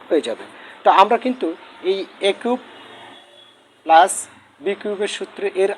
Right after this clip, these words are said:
আগের অঙ্কেই করে আসলাম। সেটা কি? a plus b, b বলতে এই যে এটাকে ধরবো b, এটাকে b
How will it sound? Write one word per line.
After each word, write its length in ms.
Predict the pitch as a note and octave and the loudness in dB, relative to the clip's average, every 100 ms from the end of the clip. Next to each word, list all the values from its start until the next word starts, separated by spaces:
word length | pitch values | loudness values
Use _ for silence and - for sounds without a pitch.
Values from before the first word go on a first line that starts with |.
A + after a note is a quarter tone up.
| - | 2
আগের 180 | E3 F3 F3 | 2 2 -2
অঙ্কেই 220 | E3+ A3+ | -2 -6
করে 140 | E3+ C#3 A2 | -4 -6 -8
আসলাম। 260 | - G#2 - - _ - | -12 -16 -20 -20 _ -10
সেটা 200 | G3 A3 G#3 | -6 -4 -4
কি? 100 | A#3+ D4 - - - - _ F#3 | -6 -6 -14 -20 -20 -20 _ 4
a 20 | G#3 A#3+ - - | 6 4 -4 -4
plus 360 | F3 E3 F#3 A3 - - - C4 | 6 8 8 4 -4 -8 -12 -4
b, 20 | C#4+ F3 B3+ | -2 -2 -4
b 20 | F#3+ G3+ G3 | -6 -4 -2
বলতে 240 | F#3+ - C#4 F4+ | -2 -4 -6 -2
এই 80 | F#3+ | -2
যে 60 | F#3+ F3+ | 0 -4
এটাকে 320 | - F#3+ G3 E3+ | -6 -6 -6 -4
ধরবো 200 | E3+ F3 C#3+ | -6 -6 -6
b, 40 | F#3 B3 - - - _ _ _ _ _ _ _ D#3+ | -8 -8 -16 -20 -20 _ _ _ _ _ _ _ -12
এটাকে 280 | F3 F3+ G3 | -6 -4 -4
b 20 | D3+ | -4